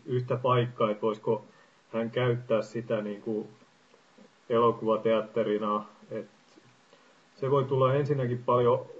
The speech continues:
halvemmaksi ja lisäksi sille tilalle voi tehdä juttuja, mitä ei elokuvateatterissa voi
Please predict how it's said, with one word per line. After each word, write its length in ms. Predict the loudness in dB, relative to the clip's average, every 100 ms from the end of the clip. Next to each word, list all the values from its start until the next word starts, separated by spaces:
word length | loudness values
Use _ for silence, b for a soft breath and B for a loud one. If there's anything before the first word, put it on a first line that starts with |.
| -20
halvemmaksi 1040 | -6 2 2 4 0 2 0 -2 -4 -2
ja 300 | 2 2 0 -6
lisäksi 420 | -6 -4 -4 -6
sille 400 | -4 0 0 -4 -10 _ -8
tilalle 440 | -4 0 2 2 2
voi 140 | 0
tehdä 280 | 0 0 0
juttuja, 800 | 0 -2 -4 -4 -2 0 -2 -6 -12 -14
mitä 360 | -8 -4 -4
ei 340 | -2 -4 -4 -6
elokuvateatterissa 1200 | -2 0 0 -2 -4 -4 -8 -8 -12 -12 -12 -10
voi 160 | -10